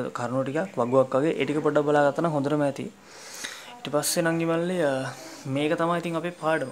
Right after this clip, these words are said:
පළවෙනි පාඩම අපි ඉවර කරා. අපිට පැය භාගයක් වගේ තමයි ගියේ. ඒතර මේ පාඩම ඉගෙන ගත්තේ මොන-, මොනවද? මෙන්න මේ කරුණු පහ තමයි ඉගෙන ගත්තේ. අවශ්‍යතා හා උවමනා කියන්නේ මොනවාද? ඒවල ලක්ෂණ ඉගෙන ගත්තා. ව්‍යාපාර අරමුණු ඉගෙන ගත්තා.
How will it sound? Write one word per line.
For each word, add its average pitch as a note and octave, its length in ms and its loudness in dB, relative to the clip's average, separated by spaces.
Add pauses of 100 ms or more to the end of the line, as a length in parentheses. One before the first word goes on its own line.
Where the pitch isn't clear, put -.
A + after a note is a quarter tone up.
(120)
පළවෙනි C#3 340 -4
පාඩම D3 280 2
අපි E3 160 0
ඉවර E3+ 180 4
කරා. D3 220 -4 (120)
අපිට C3 240 -10
පැය C3 160 4
භාගයක් C3 300 2
වගේ B2+ 200 0
තමයි C#3+ 200 2
ගියේ. D3 200 0 (1120)
ඒතර - 240 -6
මේ C#3+ 160 -4
පාඩම C3+ 280 -2
ඉගෙන C3 200 -2
ගත්තේ C3 260 -2
මොන-, C#3+ 240 0
මොනවද? C#3+ 300 -2 (140)
මෙන්න C3 200 -4
මේ D3 100 -4
කරුණු D3 340 -2
පහ D#3 200 -2
තමයි D3+ 240 0
ඉගෙන D3+ 160 -2
ගත්තේ. A#2+ 360 -8 (680)
අවශ්‍යතා C#3+ 540 4
හා D3+ 140 0
උවමනා C#3 340 2
කියන්නේ C3 180 2
මොනවාද? C3 320 2
ඒවල C#3+ 260 4
ලක්ෂණ C3 380 2
ඉගෙන C3 200 2
ගත්තා. - 360 -6 (600)
ව්‍යාපාර B2+ 400 6
අරමුණු C3 320 4
ඉගෙන C#3 200 2
ගත්තා. - 340 -4